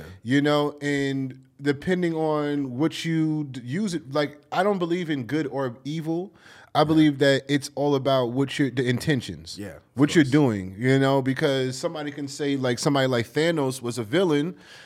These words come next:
Speaker 1: but he
Speaker 2: Thanos
Speaker 1: was,
Speaker 2: was lit.
Speaker 1: he was my hero.
Speaker 2: Thanos was lit.
Speaker 1: I look, I look up to him,
Speaker 2: <laughs>
Speaker 1: you know, like, real shit. I'm just being honest with you
Speaker 2: Yeah.
Speaker 1: because he,
Speaker 2: He
Speaker 1: he,
Speaker 2: saw
Speaker 1: he
Speaker 2: a vision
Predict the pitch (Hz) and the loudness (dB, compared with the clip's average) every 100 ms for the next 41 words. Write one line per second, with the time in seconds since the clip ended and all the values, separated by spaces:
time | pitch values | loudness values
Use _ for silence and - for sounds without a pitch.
0 | - _ 175 180 254 226 135 120 120 123 | -20 _ 4 6 6 6 4 0 -2 0
1 | 135 110 - 269 196 160 151 160 226 170 | 0 -2 2 6 6 6 4 4 6 6
2 | 110 123 139 135 127 - 110 101 101 92 | 4 0 0 0 -4 -6 -8 -8 -10 -2
3 | 139 175 196 160 202 - 180 202 202 226 | 4 6 6 4 2 6 8 8 6 6
4 | 214 147 131 107 - - 131 131 151 156 | 4 2 2 0 -2 -4 -4 2 4 4
5 | 170 196 165 147 139 160 180 185 262 147 | 6 6 6 4 6 6 6 4 2 4
6 | 127 139 147 147 165 190 233 185 156 120 | 4 2 0 -2 0 0 0 0 0 2
7 | 127 117 143 180 160 156 - 185 180 135 | 2 2 0 4 4 2 -2 -6 -4 -2
8 | 180 139 139 143 131 127 120 123 | 0 4 4 4 2 0 0 -4